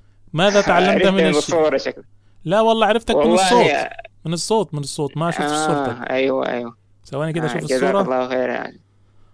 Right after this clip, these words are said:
Speaker 2: والله
Speaker 1: آه.
Speaker 2: مجهوداتك طيبة يا شيخ مصطفى. والشيخ أحمد السيد، والله أنا سعدت جدا يعني لما قريت ال-،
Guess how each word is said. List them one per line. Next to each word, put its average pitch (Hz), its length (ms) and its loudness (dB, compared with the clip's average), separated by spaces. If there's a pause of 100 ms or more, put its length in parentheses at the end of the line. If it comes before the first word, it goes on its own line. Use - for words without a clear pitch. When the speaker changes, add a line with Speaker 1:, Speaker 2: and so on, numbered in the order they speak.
(180)
Speaker 2:
والله 165 260 2
Speaker 1:
آه. 196 40 0
Speaker 2:
مجهوداتك 165 560 0
طيبة 156 360 0
يا 127 600 -4
شيخ 143 260 -10
مصطفى. 147 440 -6 (360)
والشيخ - 800 -4
أحمد 143 240 -2
السيد، 156 380 0
والله 156 400 0 (160)
أنا 160 100 -2
سعدت 156 340 -4
جدا 147 300 0
يعني 139 360 -8
لما - 680 -18
قريت 143 340 -2
ال-، 113 460 -8